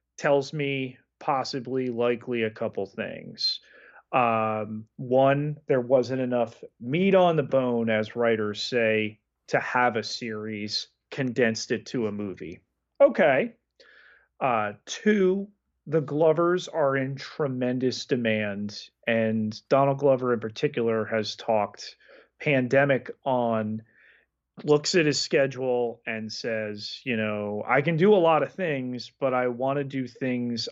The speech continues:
I enjoy with people I enjoy." Uh, so I, I think it's a question of prioritizing time because, again, you know, they have a lot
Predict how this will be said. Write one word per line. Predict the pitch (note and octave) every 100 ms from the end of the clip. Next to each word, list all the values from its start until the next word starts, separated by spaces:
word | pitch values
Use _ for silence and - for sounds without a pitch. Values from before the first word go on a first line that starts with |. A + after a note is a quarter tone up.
| -
I | B2+
enjoy | B2+ B2 A#2 A2+ A#2+ A#2 A2+ A2+ A2+
with | B2 A#2+ -
people | D#3+ D3+ A2+ F2+
I | G2+ F#2+
enjoy." | F#2+ F#2+ G#2+ F#2+ F#2 F2+ F#2 - - - - -
Uh, | A2+ G#2 G2+ G2 F#2+
so | - A2+
I, | A2+ B2
I | A#2+
think | A2 - B2 B2
it's | A#2 - -
a | B2
question | - B2 - B2 A#2
of | A2 G#2+
prioritizing | - B2 A#2+ A#2+ A#2 A#2 A2 G#2 A2 G#2+ G#2 -
time | - F3+ D3+ B2+ B2+
because, | A#2+ A#2 A#2 A2 A2 A2+
again, | G#2+ B2+ A2+ G2+ G2 G#2
you | A2
know, | G#2 G2+ G#2+ G#2
they | G#2+ G#2
have | G#2+ G#2+
a |
lot | G#2 G2 F#2+ -